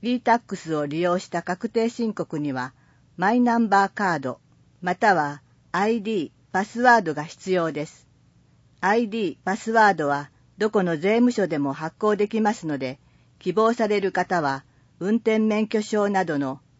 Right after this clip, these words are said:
本人確認書類をお持ちの上、お近くの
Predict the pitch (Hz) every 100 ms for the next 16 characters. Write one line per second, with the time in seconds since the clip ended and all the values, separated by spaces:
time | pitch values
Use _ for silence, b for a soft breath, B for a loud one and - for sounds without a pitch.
0 | _ 190 226 220 214 214 208 220 214 208
1 | 196 220 190 143 143 143 175 190 190 175
2 | 160 156 151 - b b b b 175 -
3 | - 202 190 156 143